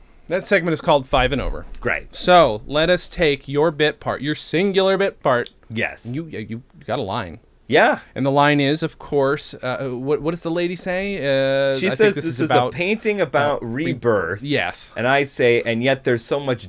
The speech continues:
Speaker 2: death in it."
Speaker 1: Uh-huh. And it's delivered well, so I get why
Speaker 2: Oh,
Speaker 1: there's a
Speaker 2: thank you.
Speaker 1: laugh. There, I get this, it's an obvious laugh moment.
Speaker 2: <laughs> Thank you.
Speaker 1: And w-, as we just noticed in rewatching it, uh, can't see your tag. So it's not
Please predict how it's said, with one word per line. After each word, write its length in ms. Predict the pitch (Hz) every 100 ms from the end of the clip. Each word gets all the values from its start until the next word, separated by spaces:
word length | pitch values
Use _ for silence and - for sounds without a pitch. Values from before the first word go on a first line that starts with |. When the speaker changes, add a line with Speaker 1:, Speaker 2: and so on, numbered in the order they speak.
| -
Speaker 2:
death 320 | 123 120 -
in 120 | 92 73
it." 140 | -
Speaker 1:
Uh-huh. 380 | 120 107 123 127 -
And 120 | 180
it's 100 | 185
delivered 400 | 196 233 277 202
well, 280 | 160 131 95
so 120 | -
I 60 | 127
get 200 | 156 131
why 180 | 123 110
Speaker 2:
Oh, 20 |
Speaker 1:
there's 100 | 104
a 20 | 151
Speaker 2:
thank 80 | 104
you. 40 |
Speaker 1:
laugh. 300 | 95 87 -
There, 100 | 147
I 40 |
get 160 | 175 208
this, 180 | 196 185
it's 180 | 170 170
an 120 | 160
obvious 400 | 170 165 135 -
laugh 200 | 127 113
moment. 360 | 117 95 90 - -
Speaker 2:
<laughs> 60 |
Thank 320 | 185 190 175
you. 120 | 90 78 -
Speaker 1:
And 380 | 202 185 160 160
w-, 180 | 151 151
as 100 | 143
we 60 |
just 200 | 139 139 160
noticed 440 | 151 143 135 -
in 240 | 135 131
rewatching 580 | 131 135 143 170 - 156
it, 140 | 139 135
uh, 180 | 127 127
can't 220 | - 190 156
see 120 | 170
your 100 | 151
tag. 400 | - 120 90 - -
So 260 | - 143
it's 120 | 139
not 200 | 262 254